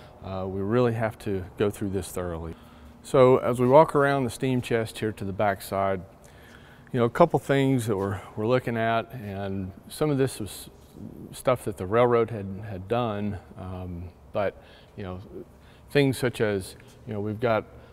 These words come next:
a piece of all thread that was welded in here. We don't know if that was just butted up and welded. The old packing gland studs were on the sides on a horizontal plane. So stuff like that we need to look at. Um, it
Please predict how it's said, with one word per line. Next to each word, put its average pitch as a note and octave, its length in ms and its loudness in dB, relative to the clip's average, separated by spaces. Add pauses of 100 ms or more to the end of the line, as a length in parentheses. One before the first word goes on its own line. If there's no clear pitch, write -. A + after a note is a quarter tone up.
(120)
a G2+ 80 -12
piece - 240 -8
of - 80 -6
all G#2+ 200 0
thread G#2 340 -2
that D#2+ 120 -4
was G2 260 -6 (120)
welded G#2 420 -2
in F#2+ 180 -6
here. F#2 440 -10 (100)
We A#2 100 -2
don't A#2 180 0
know G#2 120 -2
if G2 100 -4
that F2 160 0
was G2 100 -4
just F#2+ 240 -8
butted G2+ 280 -2
up F#2+ 240 -2
and F2+ 140 -8
welded. A2 440 0 (380)
The G2+ 240 -4
old A2+ 320 4
packing G#2+ 340 -2
gland G#2 480 0 (260)
studs G2+ 480 -2
were G2 120 -6
on F2+ 100 -8
the E2+ 80 -10
sides A#2+ 460 2
on G2 160 -8
a F2 40 -8
horizontal G2+ 540 -2
plane. A#2 440 -6 (440)
So G2+ 400 -4
stuff - 240 -2
like C3+ 160 2
that A2 200 0
we A2+ 80 -6
need G#2 140 -6
to G2 60 -6
look G2+ 260 -4
at. G2+ 260 -2 (500)
Um, G2+ 500 0
it - 180 -12